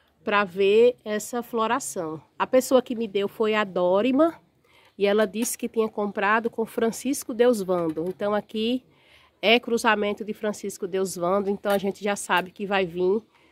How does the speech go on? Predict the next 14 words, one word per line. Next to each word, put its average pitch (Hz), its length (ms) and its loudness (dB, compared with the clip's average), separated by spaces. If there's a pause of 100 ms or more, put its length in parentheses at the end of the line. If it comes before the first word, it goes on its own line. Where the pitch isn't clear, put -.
(540)
floração 196 680 0
maravilhosa, 190 840 0
porque - 280 -10
o 180 60 -4
Francisco 190 600 -6
arrasa, 160 500 -2
né? 202 280 -2 (1080)
Olha. 160 400 -6 (1700)
Chegou 196 300 -2
bem 202 380 2
pequenininha 254 760 -2
pra 202 220 -4
mim, 185 320 2
ó, 170 40 -2